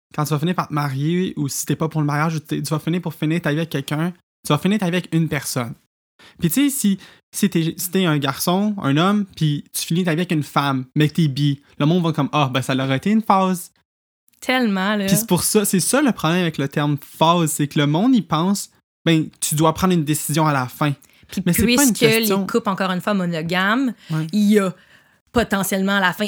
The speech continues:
Speaker 2: une décision qui est prise.
Speaker 1: Ouais.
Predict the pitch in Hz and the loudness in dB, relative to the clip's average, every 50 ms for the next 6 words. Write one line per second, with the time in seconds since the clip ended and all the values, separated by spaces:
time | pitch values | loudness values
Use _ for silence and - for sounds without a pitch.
0 | - - 247 226 214 214 190 180 214 202 185 - - - 190 180 170 175 190 190 | -2 2 2 4 4 4 4 2 2 2 2 0 0 -2 -2 0 0 0 0 0
1 | 190 190 - - 196 190 180 180 165 180 165 185 190 214 277 392 427 277 196 - | 0 -2 -2 -2 0 0 0 0 0 -2 -2 -2 -2 -2 -4 -4 -4 -2 -2 -2
2 | 139 135 | -2 -2